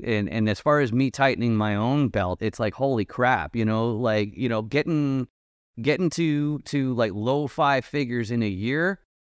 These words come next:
woo, it's scary. You have to, you really have to tighten that belt, uh, you know, if you're gonna earn people's trust, 'cause they need to make sure it's like, okay, so the way that the law works, at least in the United States, is if you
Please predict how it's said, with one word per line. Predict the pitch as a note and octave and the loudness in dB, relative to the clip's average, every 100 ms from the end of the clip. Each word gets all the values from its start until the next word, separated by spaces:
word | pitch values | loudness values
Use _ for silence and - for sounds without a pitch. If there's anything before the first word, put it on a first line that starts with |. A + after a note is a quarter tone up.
| _ | _
woo, | - A#4 B4+ A#4+ G#4 F4+ E4 B3 - | 0 2 2 -2 -6 -6 -8 -10 -6
it's | B2+ D#3 | -2 -2
scary. | - D3 D#3+ G#2+ | -2 0 2 2
You | F2 A2+ D#3+ | 0 -2 0
have | E3 D3+ - | 2 2 0
to, | D3 C#3 C3 B2 | -4 -2 -4 -4
you | G#2 C3+ C#3+ | -4 -2 -2
really | G#2+ B2+ C#3+ B2+ | -2 0 2 2
have | B2 A2+ | 2 0
to | G#2 | -2
tighten | - A#2+ F#2 G#2+ | -2 0 2 2
that | G2+ F#2+ | 0 -2
belt, | A#2+ A2+ G2 F2 _ _ _ _ - | 2 2 2 -2 _ _ _ _ -4
uh, | G#2 G2+ G#2 | -2 0 0
you | C3 | 0
know, | A2 | 0
if | A2 A2+ | 0 -2
you're | B2+ A#2 | -2 -2
gonna | A#2+ A2+ | 0 0
earn | - A#2 A2 | 2 2 2
people's | A#2 - F#2+ | 0 -4 -6
trust, | - A2 - | 0 0 0
'cause | G#2 | -4
they | G2 A#2+ B2+ | 0 0 2
need | C3 A#2+ | 0 0
to | |
make | A2+ A2+ | 0 0
sure | G#2 - B2 A2+ G2 | -2 -4 0 2 0
it's | F#2 | -2
like, | G#2 - | -4 -2
okay, | A#2+ B2+ G2+ | -2 0 -2
so | - A2+ A2 G#2+ G#2 G2 - | -2 -2 0 -2 -2 -4 -4
the | A#2 | -2
way | A2 C3+ | 0 2
that | D#3 C#3+ | 2 0
the | B2 | -2
law | B2 C3 A#2+ | 0 2 2
works, | A2 A#2+ - | 2 -2 -2
at | |
least | A2 A2+ A#2+ | -4 -2 2
in | |
the | G#2+ | 2
United | G#2 G#2+ G2 | 2 2 0
States, | F#2 - D3+ A#2 - _ _ _ | -2 0 2 2 -2 _ _ _
is | - A2 | -6 -4
if | G#2+ - | -4 -6
you | A#2 C#3 E3+ F3+ F3 E3+ | -4 -2 0 0 0 -2